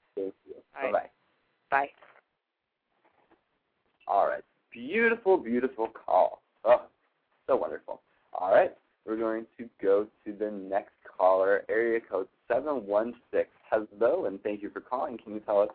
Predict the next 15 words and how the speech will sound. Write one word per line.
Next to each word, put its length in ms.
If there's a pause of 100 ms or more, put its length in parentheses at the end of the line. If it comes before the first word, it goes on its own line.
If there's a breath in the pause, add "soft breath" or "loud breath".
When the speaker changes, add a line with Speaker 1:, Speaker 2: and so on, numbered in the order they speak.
(120)
Speaker 1:
who 120
you 180
are 220
and 100
where 140
you're 80
calling 420
from 220
this 160
evening? 320 (3250)
Hello, 560
caller 300
seven 240
one 200
six. 180